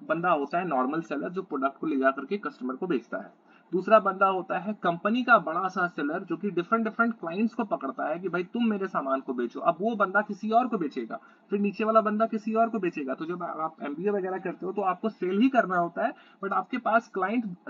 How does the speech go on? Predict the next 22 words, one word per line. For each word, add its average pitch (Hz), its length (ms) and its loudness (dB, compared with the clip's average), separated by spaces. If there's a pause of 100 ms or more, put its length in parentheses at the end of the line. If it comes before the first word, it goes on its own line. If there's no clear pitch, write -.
जो 165 120 0
है 175 200 6
वो 202 200 0
थोड़ा 156 220 2
सा 202 140 0
बड़ा 226 220 4
हो 135 140 0
जाता 113 280 -6
है, 107 180 -14
आपके 170 240 -2
पास 180 200 -8
जो 175 120 -2
लोग 180 280 -4
आएंगे, 131 260 -4
आप 156 140 0
जिनसे 156 220 -6
बात 147 260 -4
करोगे, 156 280 -4
उनके 170 220 -6
पास 156 300 -6
जो 143 80 -12
है 190 140 -10